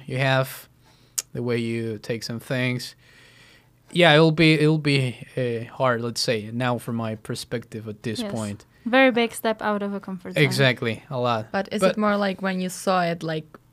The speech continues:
Speaker 3: when you know it from the weeks here, that you're like, "Okay, I actually don't wanna leave here"? Or is it more like, "Okay, it's
Speaker 2: I can
Speaker 3: actually
Speaker 2: imagine
Speaker 3: good. I can
Speaker 2: myself
Speaker 3: imagine
Speaker 2: here.
Speaker 3: myself
Speaker 1: Yeah,
Speaker 3: here"?
Speaker 1: the more I am here, the more I'm, I think,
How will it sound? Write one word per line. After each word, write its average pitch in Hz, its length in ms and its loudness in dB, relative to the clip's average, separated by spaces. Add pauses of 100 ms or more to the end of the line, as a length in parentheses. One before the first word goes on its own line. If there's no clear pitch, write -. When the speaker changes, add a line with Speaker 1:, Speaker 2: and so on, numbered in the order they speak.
Speaker 3:
when 175 180 -2
you 170 100 -2
know 175 240 0
it 165 100 -6
from 180 220 -10
the 175 100 -8
weeks 180 320 -10 (120)
here, 160 160 -4
that 170 160 -8
you're 170 220 -4
like, 160 160 -8 (360)
"Okay, 170 400 -2
I 160 180 -2
actually 175 260 -8
don't 165 200 -4
wanna 170 220 -4
leave 165 200 -6 (140)
here"? 247 340 -2
Or 185 100 -6 (120)
is 180 100 -6
it 175 120 -8
more 175 220 -2
like, 160 140 -6 (480)
"Okay, 247 340 -2
it's - 220 -12
Speaker 2:
I 220 200 -2
can 233 140 2
Speaker 3:
actually - 0 - (140)
Speaker 2:
imagine 214 300 4
Speaker 3:
good. 208 40 0 (120)
I 185 40 2
can 202 160 0
Speaker 2:
myself 202 40 2
Speaker 3:
imagine 214 340 0
Speaker 2:
here. 160 120 -4
Speaker 3:
myself 190 220 -6
Speaker 1:
Yeah, 160 200 4
Speaker 3:
here"? 123 220 -4 (180)
Speaker 1:
the 175 40 8
more 214 220 10
I 226 80 12 (120)
am 190 80 10
here, 170 340 8 (300)
the - 20 -10 (140)
more 123 160 -2
I'm, 117 400 -4 (240)
I 123 140 -6
think, 120 440 -2